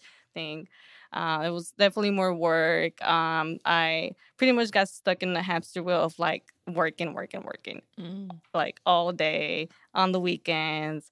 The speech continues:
Speaker 1: I will literally carry my laptop everywhere with me, even, like, when I would hang out with friends or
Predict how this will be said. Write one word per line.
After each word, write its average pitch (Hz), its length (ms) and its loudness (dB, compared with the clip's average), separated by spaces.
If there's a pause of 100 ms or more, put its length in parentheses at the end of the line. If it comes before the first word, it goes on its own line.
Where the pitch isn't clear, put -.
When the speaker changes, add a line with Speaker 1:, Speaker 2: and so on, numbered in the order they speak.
(200)
Speaker 1:
I 180 80 4
will 180 140 2
literally 185 320 0
carry 185 280 4
my 175 180 4
laptop 160 420 2
everywhere 165 300 -2
with 156 160 -4
me, 160 560 -4
even, 180 380 0
like, - 300 -2 (200)
when 196 180 2
I 175 60 6
would 180 120 2
hang 196 180 2
out 180 100 6
with 190 160 -2
friends 170 640 2
or 170 180 2